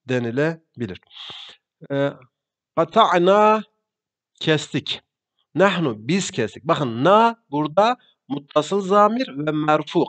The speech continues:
Kata'a fiilinin failidir. Mahallen merfudur. O zaman araya nahnu, ona uygun nahnu munfasıl zamiri girmek zorunda ki enfusuna ondan sonra gelsin. Enfusuna müekkidi geldi. Bu arada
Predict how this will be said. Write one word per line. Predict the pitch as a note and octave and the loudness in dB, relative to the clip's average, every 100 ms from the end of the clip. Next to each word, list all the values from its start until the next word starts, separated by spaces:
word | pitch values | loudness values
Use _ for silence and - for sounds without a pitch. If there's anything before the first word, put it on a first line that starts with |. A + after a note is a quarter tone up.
| - | 0
Kata'a | F3+ - D#3+ C#3 | -2 2 0 0
fiilinin | - C#3 D3 G3+ A3+ | -2 -4 -2 -4 -6
failidir. | - C#3+ C3 B2 C3 C#3 A#2+ G2+ | -2 2 2 2 0 -4 -6 -10
Mahallen | B2 C#3 D3+ D#3+ D#3 | -12 -8 -4 -2 -2
merfudur. | C3+ A#2 - G2+ _ _ _ _ - | -4 -6 -8 -18 _ _ _ _ -14
O | C#3 | -4
zaman | C#3+ E3 G#3 - | 0 2 0 -2
araya | - B2+ B2+ C3+ | -4 -2 -2 -2
nahnu, | C3 C#3+ D#3+ - A#2+ | -4 -2 -2 -2 -4
ona | G#2 B2 C3 D3 | -6 -6 -2 -2
uygun | C#3 B2+ B2 E3 C3 | -2 -4 -4 -4 -2
nahnu | D3 D3+ C#3 A#2+ | -2 -2 -6 -6
munfasıl | A#2+ B2 B2+ B2 D#3 | -6 -4 -4 -4 -6
zamiri | C#3 C3 A#2+ A2 G#2 G2 | -2 0 0 -2 -8 -4
girmek | A2+ B2 D3+ F3+ | -2 0 0 -2
zorunda | - B2+ B2 B2 D#3+ | -2 -4 -4 -2 -2
ki | G#3 A#3+ B3 - - - - | -2 -2 -2 -4 -16 -16 -4
enfusuna | C#3 C3+ E3+ D#3+ C#3+ D3 F3+ | -2 -2 -4 -6 -4 -2 -2
ondan | C#3+ A#2+ A2+ | -2 -4 -6
sonra | G#2+ G#2+ G2+ | -8 -10 -12
gelsin. | G2 G2 - - - - - - - | -10 -12 -14 -20 -20 -20 -20 -10 -2
Enfusuna | D3 D3 G3 F#3 C#3+ B2 | -2 0 -4 -4 -4 -4
müekkidi | B2 B2 A#2+ - B2 B2 F#3+ - _ _ - | -2 -4 -6 -6 -8 -2 -2 -2 _ _ -10
geldi. | F#2+ F2 - - - _ _ _ _ _ - | -8 -10 -16 -20 -20 _ _ _ _ _ 2
Bu | F#3 | 6
arada | G#3+ G#3 D3 C#3 | 6 6 0 -6